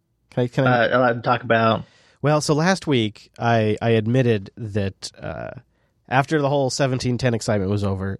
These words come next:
Speaker 1: I ended up going back to Ubuntu sixteen oh four, and then realizing that Unity seven was actually pretty great for my particular use case. And then, like a madman, proceeded to just wipe all my systems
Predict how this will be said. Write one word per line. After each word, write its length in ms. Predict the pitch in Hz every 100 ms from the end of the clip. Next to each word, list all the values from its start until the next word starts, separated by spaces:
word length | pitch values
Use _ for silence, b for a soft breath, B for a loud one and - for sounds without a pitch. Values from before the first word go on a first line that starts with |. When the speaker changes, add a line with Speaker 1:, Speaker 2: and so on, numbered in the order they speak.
| -
Speaker 1:
I 120 | 110
ended 260 | 113 110 104
up 100 | 107
going 240 | 104 104
back 260 | 107 107 -
to 380 | 101 92 104 - _
Ubuntu 460 | 123 107 120 117 113
sixteen 460 | - 123 - 113 104
oh 60 |
four, 340 | 101 98 80 - b b b
and 400 | 120 120 113 104
then 440 | 101 123 117 - 117
realizing 580 | 135 135 131 123 110 117
that 60 | 110
Unity 300 | 127 117 104
seven 340 | 131 117 104
was 100 | 104
actually 280 | 107 - 117
pretty 180 | - 107
great 220 | 107 104
for 100 | -
my 280 | 110 113 117
particular 460 | - - 110 117
use 240 | 107 104 -
case. 360 | 101 127 - - B B B B B B -
And 160 | 156
then, 340 | 156 165 151 - _ _ _ _ -
like 180 | 147 131
a 40 |
madman, 640 | 135 208 156 113 104 135 - -
proceeded 460 | 143 - 139 135 -
to 200 | 135 120
just 420 | 117 131 - - _ -
wipe 320 | 120 131 127
all 140 | 139
my 120 | 139 120
systems 560 | 160 - 113 117 -